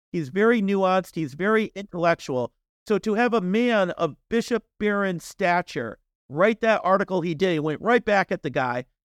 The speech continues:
uh, at his brother bishop, and the last line was something like, and, uh, by the way, I'm gonna be giving, it was like a line directly back at his brother Bishop Aguilar. He's like, By the way, Bishop Aguilar, I'm gonna be giving five talks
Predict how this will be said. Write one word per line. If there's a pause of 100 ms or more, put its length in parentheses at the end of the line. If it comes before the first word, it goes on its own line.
(140)
uh,
at
his
brother
bishop,
and
the
last
line
was
something
like,
and, (180)
uh,
by
the
way, (320)
I'm
gonna
be
giving,
it
was
like
a
line
directly
back
at
his
brother
Bishop
Aguilar.
He's
like, (280)
By
the
way,
Bishop
Aguilar, (300)
I'm
gonna
be
giving
five
talks